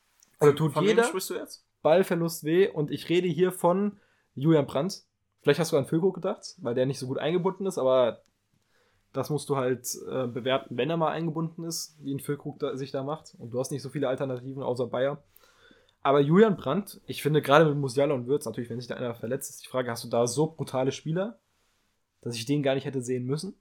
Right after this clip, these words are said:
Speaker 1: nur um das kurz klarzustellen, weil der hat irgendwie länger gespielt als Wirtz und hatte so viele Ballverluste jetzt immer in den Länderspielen und hat für mich nichts gerissen.
Speaker 2: Mhm.
Speaker 1: Das ist wirklich
Speaker 2: Ja, ich finde aber,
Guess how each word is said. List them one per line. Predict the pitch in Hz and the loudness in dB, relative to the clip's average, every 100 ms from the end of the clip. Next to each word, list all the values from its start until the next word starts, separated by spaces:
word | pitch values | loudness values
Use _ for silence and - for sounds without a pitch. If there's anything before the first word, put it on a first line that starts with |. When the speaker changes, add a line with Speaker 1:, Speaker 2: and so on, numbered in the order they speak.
| _ | _
Speaker 1:
nur | - 127 | -10 -6
um | |
das | 127 139 | -6 -6
kurz | 147 - | -8 -4
klarzustellen, | 147 156 156 - 151 151 | -2 -2 -4 -2 -2 0
weil | 127 127 - _ - - - | 0 0 -4 _ -18 -16 -2
der | 131 | -2
hat | - | 0
irgendwie | 143 143 | -2 0
länger | 127 175 | 2 2
gespielt | 185 151 165 147 | 0 0 0 0
als | 123 120 | 0 -2
Wirtz | 139 202 | -2 0
und | 143 123 | -2 -6
hatte | - 127 | -6 -8
so | 123 123 160 214 | -6 -8 -2 -2
viele | - 190 196 | -2 -4 -2
Ballverluste | 170 147 147 214 143 123 123 - | -2 -2 0 -2 -2 -6 -6 -6
jetzt | 120 - | -8 -8
immer | 123 | -8
in | 117 | -6
den | 117 | -4
Länderspielen | 113 120 120 - 127 143 | -4 -4 -6 -8 -6 -4
und | 135 | -2
hat | 143 - - 135 | -4 -6 -18 -10
für | - | -2
mich | 160 165 | -2 2
nichts | 165 214 - | 2 2 0
gerissen. | - 156 160 - _ _ _ _ _ _ _ _ _ _ | -6 -4 -6 -10 _ _ _ _ _ _ _ _ _ _
Speaker 2:
Mhm. | 131 120 151 220 _ _ _ _ _ _ _ _ | -10 -8 -8 -12 _ _ _ _ _ _ _ _
Speaker 1:
Das | - | -10
ist | 147 139 | -8 -2
wirklich | 180 - | 0 0
Speaker 2:
Ja, | 107 117 123 135 _ _ _ | 0 -2 -6 -18 _ _ _
ich | - 131 | -12 -8
finde | - 156 143 | -4 2 4
aber, | 127 123 123 | 4 2 0